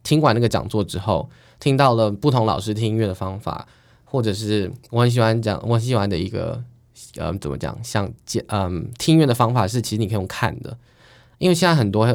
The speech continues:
呃，YouTube 很容易找到影片，然后以前那个，呃，swing jazz 其实都是 big band，就一次就是可能二三十个人，所以你可以用看的看到音乐。你听到这个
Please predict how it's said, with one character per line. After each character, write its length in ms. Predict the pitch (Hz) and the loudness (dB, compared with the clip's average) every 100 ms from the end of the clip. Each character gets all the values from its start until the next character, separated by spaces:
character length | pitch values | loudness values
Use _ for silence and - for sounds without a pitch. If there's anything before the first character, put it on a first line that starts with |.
| - | 0
呃， 200 | 98 95 | -2 0
YouTube 320 | 113 123 117 | 0 0 0
很 100 | 107 | 0
容 140 | 95 | 0
易 20 | 104 | 0
找 120 | 95 | 0
到 120 | 98 | 0
影 160 | 92 - | -2 -8
片， 320 | - 67 117 - - | -8 -8 -10 -14 -6
然 140 | 107 | 0
后 140 | 120 | 2
以 140 | 123 110 | 2 0
前 280 | - 101 101 | -2 -2 0
那 80 | 120 | 0
个， 200 | 120 101 - - - _ | 2 0 -6 -20 -20 _
呃， 200 | - 107 | -2 0
swing 320 | 107 131 127 | 2 2 2
jazz 220 | 131 131 98 | 4 2 2
其 180 | 101 | -2
实 80 | 104 | -2
都 120 | 104 | -2
是 80 | 107 | -2
big 160 | 104 87 - | -2 -4 -2
band， 220 | 92 71 | -4 -2
就 100 | 104 | -2
一 100 | 92 | -2
次 160 | - 104 | -4 -4
就 60 | |
是 60 | 104 | -4
可 80 | 104 | -2
能 80 | 107 | -4
二 60 | |
三 180 | 101 90 | -4 -6
十 140 | - | -8
个 100 | - | -12
人， 100 | - - 117 - - _ | -14 -14 -18 -20 -20 _
所 180 | - 127 | -2 2
以 40 | |
你 140 | 127 | 2
可 160 | 98 123 | 0 2
以 120 | 117 | 4
用 120 | 120 113 | 4 2
看 280 | - 143 117 | 0 0 0
的 80 | |
看 160 | 87 113 | 0 -2
到 160 | 101 92 | -2 -2
音 140 | 85 | -4
乐。 140 | 92 | -4
你 180 | 95 113 | -2 -2
听 240 | 98 139 143 | -2 0 2
到 140 | 135 | 2
这 100 | |
个 80 | 127 | 2